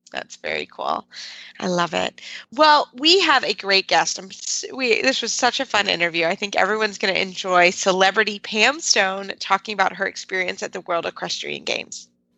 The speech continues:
Well, we are so excited tonight to have actress, comedian, dressage enthusiast, and rider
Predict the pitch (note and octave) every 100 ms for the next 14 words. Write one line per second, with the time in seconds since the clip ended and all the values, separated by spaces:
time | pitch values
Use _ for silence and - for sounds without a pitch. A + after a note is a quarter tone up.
0 | _ _ _ - _ - D#4 D#4 G4 G#4+
1 | C#4 C4+ - - G3+ G3+ - G#2+ F#3 F#3+
2 | G#3+ F#3+ F#3+ G#3+ F#3 G3 F#3 - - E4
3 | D#4+ D#4+ D#4 - D#4 C4+ C#4+ C4 C4 B3+
4 | B3+ B3 B3+ - D4+ D4 D4 D#4+ C4+ -
5 | D4+ B3 C4+ C4 - B3 A3+ A3+ A3+ G#3+
6 | G#3